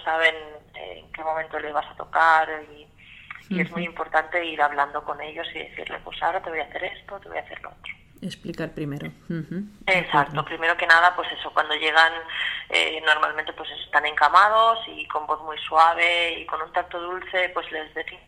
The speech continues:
Speaker 1: los buenos días, te vuelves a presentar como si fuera el primer día, ya que su memoria, pues, no se acuerdan de un día para otro,
Speaker 2: Claro.
Speaker 1: aunque hemos visto que a base de hacer siempre lo mismo, cuando llegas,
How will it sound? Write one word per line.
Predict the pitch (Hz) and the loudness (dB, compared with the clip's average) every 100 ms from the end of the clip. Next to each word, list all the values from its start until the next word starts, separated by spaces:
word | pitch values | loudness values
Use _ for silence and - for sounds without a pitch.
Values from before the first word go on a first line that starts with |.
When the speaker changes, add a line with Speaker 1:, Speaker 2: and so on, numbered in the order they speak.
| 170 | -18
Speaker 1:
los | 160 | -14
buenos | - 160 156 | -12 -10 -10
días, | 165 196 208 214 214 214 - - - - - | -6 2 4 6 4 2 -6 -10 -10 -12 -6
te | - | -2
vuelves | 165 170 175 180 | 0 0 -2 -4
a | |
presentar | 180 170 165 - 180 | -6 -8 -2 4 4
como | 180 170 | 4 -2
si | 165 175 | -4 -10
fuera | - 165 170 170 165 | -4 2 4 6 4
el | 165 160 - | 2 -6 -8
primer | 175 165 160 | -10 -4 -4
día, | 156 202 208 | -4 0 0
ya | 190 156 | 0 -4
que | - 156 147 143 - - - | -4 -6 -8 -14 -20 -20 -16
su | - 165 | -12 -8
memoria, | 156 156 156 160 - | -8 -6 -6 -6 -8
pues, | 160 156 151 - - | -8 -12 -14 -18 -14
no | 156 | -8
se | - | -4
acuerdan | 156 170 165 156 151 | -4 -2 0 0 -2
de | 151 | -8
un | - | -8
día | 165 151 | -6 -2
para | 151 151 | 0 2
otro, | 175 - 208 220 - | 0 -2 -6 -6 -10
Speaker 2:
Claro. | 180 151 - - | -8 -8 -8 4
Speaker 1:
aunque | 170 165 - 165 156 156 156 151 156 - - | 4 4 -2 -2 0 0 0 -2 -6 -18 -12
hemos | 175 170 170 | -10 -6 -6
visto | 190 196 196 196 | -6 -6 -6 -4
que | 175 170 170 | -2 -2 2
a | 165 165 160 | 0 4 6
base | 165 175 202 | 6 4 2
de | 185 | 2
hacer | 180 - 180 | 2 0 -4
siempre | - 175 - 170 | -4 -6 -4 -2
lo | 160 | -2
mismo, | 190 220 208 202 214 269 - - - - - | -4 -8 -6 0 0 0 -6 -8 -10 -12 -4
cuando | 190 175 175 170 165 160 160 | 0 0 -2 -2 0 2 0
llegas, | 165 170 190 | -2 0 0